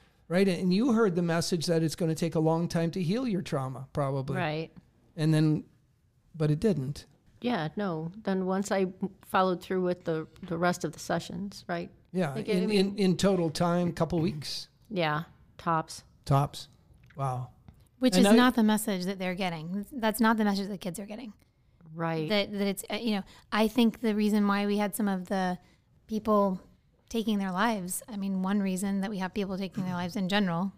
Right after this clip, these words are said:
Speaker 3: but even in this situation, is they were told, you know, once you get to a year, things are gonna start to get better when you pass that year. And I think you talked about that too. The
Speaker 2: Right.
Speaker 3: benchmarks.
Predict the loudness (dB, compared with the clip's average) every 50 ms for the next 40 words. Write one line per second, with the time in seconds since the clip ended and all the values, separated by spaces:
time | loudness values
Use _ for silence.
0 | _ -8 -8 -4 -2 -2 -2 -2 -2 -2 -2 -2 -2 -4 -4 -4 -4 -4 -4 -4
1 | -4 -6 -6 -8 -10 -14 -20 _ _ _ -6 -4 -2 0 2 2 2 0 -2 -2
2 | 0 0 2 2 0 -2 -4 -8 -20 -20 _ _ -20 _ -8 -4 -2 -2 0 2
3 | 2 2 2 2 0 -2 -2 0 0 0 0 0 0 0 0 0 0 0 -2 -2
4 | 0 2 2 2 2 2 0 -2 -2 -2 -4 -6 -6 -4 -6 -6 -4 -4 -4 -2
5 | -2 -2 -2 -2 -4 -4 -4 -6 -6 -4 -4 -4 -6 -6 -6 -6 -6 -6 -6 -8
6 | -12 -14 -10 -8 -6 -4 -4 -4 -4 -2 -2 0 0 -2 -2 -2 -6 -6 -6 -8
7 | -8 -6 -4 -2 -2 -2 -4 -6 -4 -2 0 2 4 4 4 4 4 2 -2 -2
8 | -4 -4 -4 -8 -10 -10 -10 -10